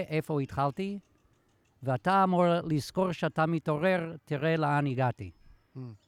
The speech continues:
Speaker 1: פה התחלתי, פה הגעתי. אז זה חלום שמזכיר לך להעריך את הדרך שלך, מה עשית מאיפה שהגעת.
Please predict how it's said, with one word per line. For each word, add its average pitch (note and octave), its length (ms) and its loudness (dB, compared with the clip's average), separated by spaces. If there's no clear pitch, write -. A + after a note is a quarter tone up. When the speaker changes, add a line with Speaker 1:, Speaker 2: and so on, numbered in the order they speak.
Speaker 1:
פה G3 200 4
התחלתי, G3 640 0
פה D#3+ 200 0
הגעתי. C#3 520 -2
אז C#3 200 -6
זה G3 540 0
חלום F3+ 460 0
שמזכיר D#3+ 560 -4
לך G#3 240 -2
להעריך C3+ 460 0
את D3 120 -4
הדרך C3+ 400 -2
שלך, A2+ 360 -6
מה C3+ 240 0
עשית - 360 -6
מאיפה B2+ 400 -2
שהגעת. A2+ 560 -6